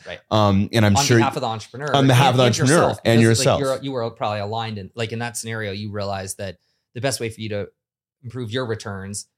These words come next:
Speaker 1: was actually the strategy that made most sense to the entrepreneur.
Speaker 2: Right.
Speaker 1: But the, but the investors were trying to optimize for something else.
Speaker 2: Right,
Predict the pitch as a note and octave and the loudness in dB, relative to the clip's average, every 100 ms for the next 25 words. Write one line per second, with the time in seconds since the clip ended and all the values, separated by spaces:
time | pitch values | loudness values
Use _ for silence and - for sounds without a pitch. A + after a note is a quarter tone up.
0 | _ A#2+ C#3 C3+ A#2+ G#2+ A2 G#2+ G2 G#2+ | _ -4 -2 -2 -6 -6 -4 -4 -6 -8
1 | G2 G#2 G2+ G#2 F#2+ G2+ F#2+ F2 D2+ F#2+ | -8 -8 -10 -10 -10 -10 -12 -12 -12 -12
2 | _ G#2+ A#2 F#2 F#2 A2 G2 - _ _ | _ -12 -10 -10 0 4 4 0 _ _
3 | A#2 B2+ A2 A2+ G#2+ A2 B2 A2 A2 G2 | -10 -6 -4 -6 -4 -2 -2 -2 -8 -8
4 | A2 G#2 F#2+ G2 G2+ F#2 - G#2+ F#2 E2+ | -6 -4 -4 -6 -8 -10 -10 -12 -14 -14
5 | E2+ A1+ _ - A2+ A#2 F2+ | -18 -20 _ -10 2 4 4